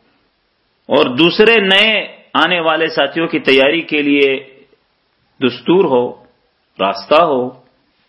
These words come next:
اور اختلاف ہونے کی صورت میں اس کی طرف رجوع کیا جا سکے۔ اور ایک ایسی شناخت ہونی چاہیے مجاہدین کے پاس کہ جس کے ذریعے سے وہ اپنے دوستوں اور اپنے دشمنوں کو اپنی شناخت کروا سکے۔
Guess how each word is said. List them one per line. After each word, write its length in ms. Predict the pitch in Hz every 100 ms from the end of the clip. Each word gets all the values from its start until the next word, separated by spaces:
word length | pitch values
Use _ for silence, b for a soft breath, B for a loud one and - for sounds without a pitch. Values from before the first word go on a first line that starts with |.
| _ _ _ -
اور 80 | 117
اختلاف 560 | 117 - 123 147 202 226
ہونے 200 | 233 220
کی 120 | 220
صورت 360 | 220 214 208 170
میں 180 | 135 - - _ _ _ -
اس 160 | 127 -
کی 80 |
طرف 280 | 127 147 147
رجوع 260 | 143 143 226 220
کیا 140 | 202
جا 140 | 170 151
سکے۔ 240 | 120 110 - - _ _ _ _ _ _ _ _ _ _ _
اور 160 | - 175
ایک 260 | 180 190 -
ایسی 240 | 180 180 277 -
شناخت 480 | 196 262 - - 165
ہونی 260 | 180 185 185
چاہیے 280 | 165 151 151
مجاہدین 540 | 143 127 127 120 127 123
کے 120 | 113 -
پاس 220 | 131 185 - - - _ _ _ _ _ _ _
کہ 100 | - 139 147
جس 180 | 190 165
کے 60 | 143
ذریعے 280 | 143 160
سے 140 | 165 156
وہ 120 | 147
اپنے 240 | 139 160 143
دوستوں 480 | 113 113 - - 196 233 247 - _ _ 123
اور 100 | 151
اپنے 280 | 156 156 135
دشمنوں 440 | 131 139 151 240 -
کو 120 | 220
اپنی 220 | 170 165 147
شناخت 280 | 139 -
کروا 240 | 113 101 82
سکے۔ 280 | - -